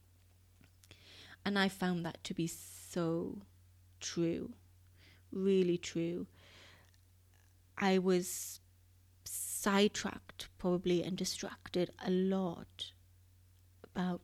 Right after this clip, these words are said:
things that just weren't important. <laughs> Um, so now when I do need specific support around something,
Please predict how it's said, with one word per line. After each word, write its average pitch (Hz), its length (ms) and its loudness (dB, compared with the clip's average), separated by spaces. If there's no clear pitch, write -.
things 190 240 0
that 208 160 -6
just - 240 -6
weren't 233 300 0
important. 277 880 -2
<laughs> - 640 -6
Um, 214 540 4
so - 220 4
now 254 320 6
when 240 140 4
I 208 100 6
do 240 260 4
need 240 240 4
specific - 800 -2
support - 600 -2
around 175 480 2
something, 214 640 0